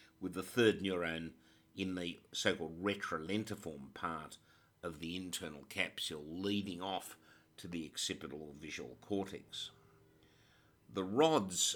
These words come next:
are a sort of more primitive form of light receptor, uh, and only they contain visual purple,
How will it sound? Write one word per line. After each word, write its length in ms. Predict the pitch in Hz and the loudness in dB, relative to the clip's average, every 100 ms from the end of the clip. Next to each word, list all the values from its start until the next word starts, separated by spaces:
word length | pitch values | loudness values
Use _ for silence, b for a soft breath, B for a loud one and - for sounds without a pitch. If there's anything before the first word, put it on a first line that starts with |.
| - | 2
are 640 | 90 87 87 90 90 85 - - - _ _ _ _ _ _ - _ _ _ _ | 6 8 6 2 -2 -4 -8 -18 -20 _ _ _ _ _ _ -20 _ _ _ _
a 80 | 92 | -2
sort 320 | - 120 104 | 0 4 2
of 100 | 85 | 2
more 280 | 101 98 92 - | 2 2 0 -6
primitive 640 | - 143 139 120 92 76 | 0 6 6 6 2 -4
form 800 | - - 127 117 90 80 - - - | -8 0 6 8 6 0 -8 -14 -6
of 360 | 87 87 85 80 | -2 -2 -2 0
light 300 | 90 90 - | 2 2 2
receptor, 600 | - - 90 73 - 58 - - _ B B B B B - | -6 -4 -4 -4 -8 -14 -16 -20 _ B B B B B -4
uh, 240 | 85 85 80 - | 0 0 -2 -2
and 320 | 95 90 87 - - - - - | -2 -2 -6 -12 -20 -20 -18 2
only 320 | 127 131 113 | 4 6 6
they 560 | 101 104 110 90 78 69 | 8 8 8 6 0 -8
contain 640 | - 87 80 95 82 82 80 | -10 -8 -2 -2 0 -4 -8
visual 460 | 78 87 95 80 71 | -6 -4 -4 -6 -10
purple, 460 | - 85 82 69 | -6 -4 -4 -10